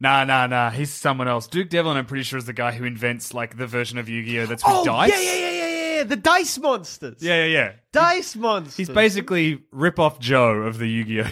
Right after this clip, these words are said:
Speaker 1: <laughs> universe.
Speaker 2: It's very funny. Ah.
Speaker 1: Um, yeah, so we would like someone good. Wakanga, we've, we've had a, uh, a debrief on various matters. Uh,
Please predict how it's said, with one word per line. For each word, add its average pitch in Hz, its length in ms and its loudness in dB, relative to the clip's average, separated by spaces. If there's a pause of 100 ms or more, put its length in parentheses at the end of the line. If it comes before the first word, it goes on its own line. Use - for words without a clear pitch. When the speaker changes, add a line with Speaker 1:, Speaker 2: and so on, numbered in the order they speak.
Speaker 1:
<laughs> 98 140 -14
universe. 98 460 -6
Speaker 2:
It's - 260 -4
very 185 420 -2
funny. 170 400 -6 (500)
Ah. 151 440 2 (800)
Speaker 1:
Um, 151 180 2
yeah, 165 140 4
so 139 160 -4
we 147 100 0
would 139 120 -4
like 127 180 0
someone 117 240 -10
good. 107 220 -10 (1000)
Wakanga, 156 560 2
we've, 143 220 0 (340)
we've 135 200 0
had 127 180 2
a, 104 240 0
uh, 92 320 -4
a 95 40 -2
debrief 110 680 0 (100)
on 101 360 -4
various 104 500 -2
matters. 110 560 -2 (340)
Uh, 95 320 -4